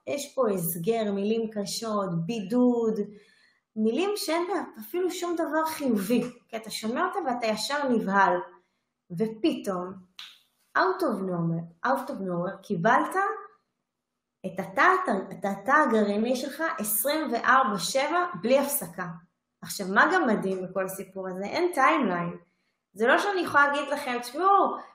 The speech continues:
שנגיע לפסח, בטח נסיים את הפסח, ואז הכל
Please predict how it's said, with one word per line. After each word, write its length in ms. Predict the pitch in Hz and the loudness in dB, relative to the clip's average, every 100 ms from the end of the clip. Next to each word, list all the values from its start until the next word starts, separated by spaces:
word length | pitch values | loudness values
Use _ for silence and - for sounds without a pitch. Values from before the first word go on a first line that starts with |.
| - | -8
שנגיע 500 | 226 220 214 311 294 | -2 0 2 2 0
לפסח, 840 | 294 359 370 320 320 339 349 - - _ _ _ _ | 4 4 4 4 6 6 4 -4 -14 _ _ _ _
בטח 340 | 220 302 370 349 | 0 2 2 0
נסיים 360 | 311 - 320 320 | -2 0 0 0
את 60 | |
הפסח, 560 | 320 349 349 359 330 330 247 | 0 4 4 6 2 4 4
ואז 280 | 262 285 | 4 6
הכל 240 | 277 285 | 2 4